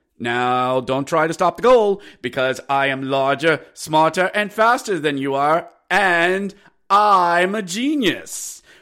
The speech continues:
Why, I bet you people in Hershey could ba-, barely pass the entrance examinations to kindergarten. So I'll give you the customary five seconds to say thy prayers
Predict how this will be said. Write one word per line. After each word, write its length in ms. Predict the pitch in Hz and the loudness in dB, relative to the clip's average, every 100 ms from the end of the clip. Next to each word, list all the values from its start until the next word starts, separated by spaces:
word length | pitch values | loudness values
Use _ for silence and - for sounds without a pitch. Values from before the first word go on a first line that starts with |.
| _ | _
Why, 300 | 131 123 117 | -2 0 0
I 120 | 120 | -2
bet 220 | 131 135 | -2 -4
you 100 | 139 | -6
people 280 | 135 143 143 | -6 -6 -4
in 80 | 143 | -4
Hershey 320 | 151 151 165 | -2 -4 -6
could 180 | 160 151 | -8 -2
ba-, 240 | 156 165 - | -2 -2 -2
barely 260 | 139 160 | 0 0
pass 260 | 170 165 156 | -2 -4 -2
the 100 | 165 | -4
entrance 260 | 160 190 185 | -4 -6 -10
examinations 640 | 165 208 208 214 247 240 | -6 -6 -4 -6 -8 -12
to 80 | - | -8
kindergarten. 640 | 339 247 151 117 104 113 _ _ _ _ _ | -8 0 0 -2 -8 -16 _ _ _ _ _
So 220 | _ 269 285 | _ 2 4
I'll 120 | 240 | 4
give 180 | 196 190 | 2 -2
you 60 | |
the 40 | 170 | -2
customary 440 | 170 - 160 147 | -6 -4 -4 -4
five 260 | 165 214 - | 0 -2 -2
seconds 320 | 175 170 156 | -4 -4 -8
to 80 | 127 | -4
say 160 | 160 | -4
thy 160 | 165 151 | -2 -2
prayers 380 | 139 139 139 | -2 -2 -2